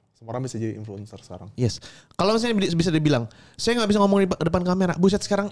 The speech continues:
Speaker 2: A I
Speaker 1: Iya.
Speaker 2: udah bisa text to speech.
Speaker 1: Iya, bener.
Speaker 2: Lu bikin aja cerita-cerita sejarah, lu ambil dari chat G P T, lu masukin ke YouTube, lu dapat AdSense, tiga juta, empat juta sebulan, hidup lu.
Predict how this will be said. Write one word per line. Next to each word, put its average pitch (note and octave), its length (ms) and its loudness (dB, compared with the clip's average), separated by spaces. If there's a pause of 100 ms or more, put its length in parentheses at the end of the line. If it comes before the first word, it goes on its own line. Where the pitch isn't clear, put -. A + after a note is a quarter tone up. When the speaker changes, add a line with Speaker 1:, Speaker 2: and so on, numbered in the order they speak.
(140)
Speaker 2:
A D3+ 220 0
I G#3 160 -4 (500)
Speaker 1:
Iya. A2+ 240 -20
Speaker 2:
udah F3 180 4
bisa E3 200 0
text - 260 -6
to F3+ 80 4
speech. - 600 -4
Speaker 1:
Iya, G#2+ 120 -14
bener. G2+ 240 -8 (140)
Speaker 2:
Lu B3+ 100 0
bikin A3+ 220 0
aja C#4 100 -2 (240)
cerita-cerita G3+ 500 -4
sejarah, E3+ 500 2 (380)
lu F3 120 2
ambil E3+ 180 4
dari D#3 140 0
chat D#3 160 -4
G D3 100 -6
P B2+ 160 -6
T, - 140 -8 (480)
lu F3+ 100 2
masukin E3+ 340 0
ke D3 120 -4
YouTube, C#3+ 480 2 (180)
lu F#3 140 -2
dapat F3 260 0
AdSense, F#3+ 640 -2 (160)
tiga D#3+ 200 0
juta, D#3+ 280 2
empat E3 160 0
juta D#3+ 160 -2
sebulan, F3+ 360 0
hidup G#3 360 -4
lu. G#3 160 2